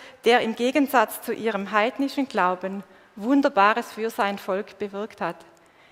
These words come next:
Nicht die Götter haben gekämpft und die Menschen dafür benutzt, sondern Gott selbst hat für sein Volk gekämpft,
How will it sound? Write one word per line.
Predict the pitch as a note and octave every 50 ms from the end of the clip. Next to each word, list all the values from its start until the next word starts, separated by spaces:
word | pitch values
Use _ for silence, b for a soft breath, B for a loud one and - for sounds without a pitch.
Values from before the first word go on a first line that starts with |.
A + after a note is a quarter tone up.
| b b
Nicht | B3 C4+ E4 D#4+ - -
die | A3+ A3
Götter | - A#3 B3 - D#4+ D#4 C#4+
haben | C4 B3+ C4+ C#4 D4 C#4+
gekämpft | - D4 C#4+ - D4 C#4+ C#4+ D#4 D4+ - A#3+
und | A3+ G#3
die | A3 G#3
Menschen | G#3 G3 G3+ A#3+ B3+ - - B3
dafür | A#3+ - - A#3 G#3
benutzt, | - F#3+ F#3 F#3+ A#3 D#4+ - - - - - - - _ _ _ _ _ _
sondern | - - G#3+ G#3 A#3 B3+ B3+ C4 C4+ C4+ C4 B B B B B B _ -
Gott | A#3 B3+ D#4+ E4+ -
selbst | - - A#3+ A3+ A#3+ C#4 C#4 - - -
hat | A#3 A3 -
für | - A3+ A3+ A#3
sein | - A3 G3 F#3+ G3
Volk | - - G#3+ F#3+ G#3 G#3
gekämpft, | A3 G#3 - - F3+ F3 G3 G3+ - - - -